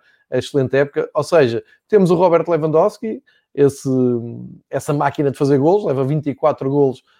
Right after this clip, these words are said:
pelo Bayern só no campeonato, mas o André Silva, com estes dois golos, sobe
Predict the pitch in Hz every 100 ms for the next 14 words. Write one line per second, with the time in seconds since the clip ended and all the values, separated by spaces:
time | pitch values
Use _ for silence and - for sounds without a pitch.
0 | _ - 151 143 135 151 135 139 127 175
1 | 147 131 131 131 147 185 _ _ _ -
2 | 170 190 208 208 208 - 202 202 220 -
3 | - 180 196 190 180 165 214 165 202 214
4 | - - - - 190 208 202